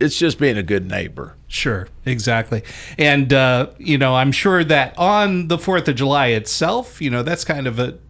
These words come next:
Speaker 2: different, things can go a little bit later, but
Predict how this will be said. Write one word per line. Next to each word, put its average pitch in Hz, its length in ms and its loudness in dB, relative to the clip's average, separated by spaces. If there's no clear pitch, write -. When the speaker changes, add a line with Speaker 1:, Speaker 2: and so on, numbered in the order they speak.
Speaker 2:
different, 135 760 0
things 120 300 -2
can 117 220 -2
go 123 200 2
a 120 40 0
little 120 240 0
bit 110 240 -2
later, 120 400 0
but 104 280 -2